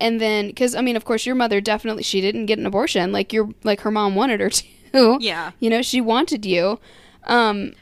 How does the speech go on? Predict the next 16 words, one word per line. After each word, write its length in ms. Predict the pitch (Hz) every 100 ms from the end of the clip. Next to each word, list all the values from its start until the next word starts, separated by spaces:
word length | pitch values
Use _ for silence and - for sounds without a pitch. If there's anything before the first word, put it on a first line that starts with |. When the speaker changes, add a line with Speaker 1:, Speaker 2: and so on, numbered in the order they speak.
| - -
Speaker 2:
I 80 | 233
Speaker 1:
my 20 |
Speaker 2:
was 80 | 262
Speaker 1:
mom, 120 | 254
Speaker 2:
definitely 380 | 262 254 214 247
Speaker 1:
my 0 |
parents 280 | 254 240 240
Speaker 2:
wanted. 140 | 180 226
I 100 | 226
was 100 | 240
not 140 | 220 226
Speaker 1:
definitely 80 | 220
wanted 340 | 220 220 233
me. 420 | 233 233 185 220 - _
Speaker 2:
expected. 560 | - 330 - 302 -
<laughs> 40 | -